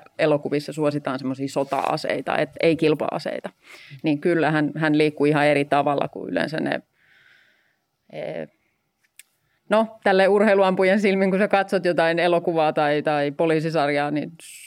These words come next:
sun tekee lähinnä pahaa, kun ne ottaa sen pistoolin käteen ja lähtee liikkumaan.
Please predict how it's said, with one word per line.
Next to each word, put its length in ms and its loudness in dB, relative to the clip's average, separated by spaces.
sun 240 -2
tekee 280 0
lähinnä 260 2
pahaa, 340 2
kun 120 -2
ne 100 0
ottaa 240 -2
sen 140 -2
pistoolin 440 -4
käteen 320 0
ja 80 -2
lähtee 320 -4
liikkumaan. 480 -2